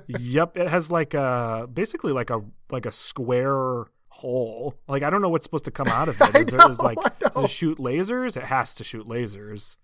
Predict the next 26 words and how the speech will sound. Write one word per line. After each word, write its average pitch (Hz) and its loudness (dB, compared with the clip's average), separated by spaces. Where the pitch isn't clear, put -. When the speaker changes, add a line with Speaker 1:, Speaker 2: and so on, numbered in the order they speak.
Speaker 2:
It's 339 6
funny 330 12
'cause, 233 2
like, 247 6
I 226 10
know 262 8
that 220 -4
they, 226 8
they're 214 6
doing 202 6
it 190 2
for, 185 4
like, 180 2
the 180 -4
censorship 180 0
thing. 170 -2
They 160 0
don't 165 -2
wanna 165 -2
show 151 4
Speaker 1:
Yeah. 156 2
Speaker 2:
actual 156 -2
guns. 156 -2
I 151 0
get 156 -4
that. 160 0